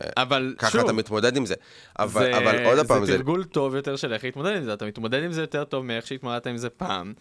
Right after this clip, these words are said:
Speaker 1: נכון.
Speaker 2: כי אתה מבין שיש, כאילו, מציאות סביבך, ואתה תרגלת כבר איך להתמודד עם זה.
Speaker 1: אז יכול להיות שהפריזמה שלי לגבי מוות בגיל שלושים וחמש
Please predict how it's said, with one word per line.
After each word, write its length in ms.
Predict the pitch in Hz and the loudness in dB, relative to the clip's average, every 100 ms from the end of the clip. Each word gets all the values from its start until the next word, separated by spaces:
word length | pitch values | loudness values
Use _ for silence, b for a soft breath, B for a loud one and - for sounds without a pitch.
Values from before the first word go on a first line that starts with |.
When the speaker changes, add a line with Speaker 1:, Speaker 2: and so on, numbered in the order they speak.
| - | -4
Speaker 1:
נכון. 340 | 104 156 269 | -2 0 0
Speaker 2:
כי 100 | 165 | -2
אתה 140 | 104 107 | -4 -4
מבין 360 | 104 113 160 | -4 -4 -4
שיש, 680 | 160 147 127 117 117 123 - | -4 -4 -6 -4 -4 -4 -8
כאילו, 260 | - 131 123 | -6 -4 -4
מציאות 440 | 110 - 117 123 | -6 -6 -4 -4
סביבך, 400 | - 120 104 101 92 92 95 | -4 -6 -4 -4 -4 -4 -8
ואתה 560 | 104 98 98 - 101 104 _ _ _ - | -8 -8 -8 -8 -8 -8 _ _ _ -8
תרגלת 520 | 110 110 113 120 131 | -8 -4 -2 -2 -4
כבר 260 | 147 143 147 | -6 -4 -4
איך 100 | 156 | -6
להתמודד 320 | 151 165 277 | -8 -8 -8
עם 100 | 165 | -4
זה. 100 | 107 | 0
Speaker 1:
אז 160 | 110 | 2
יכול 280 | 110 - 131 | 0 2 2
להיות 260 | 156 131 113 | 4 2 2
שהפריזמה 520 | 107 95 107 113 135 | 0 0 0 0 0
שלי 240 | 131 107 104 | 0 2 2
לגבי 420 | 104 101 95 98 | 2 2 2 2
מוות 580 | 95 90 78 82 - - _ - - | 2 0 0 -6 -10 -20 _ -12 -6
בגיל 400 | 98 101 98 98 _ _ _ - | -4 -2 -2 -4 _ _ _ -18
שלושים 380 | - 95 - 117 | -8 -6 -2 -2
וחמש 520 | 123 90 71 - - | -2 -4 -4 -10 -16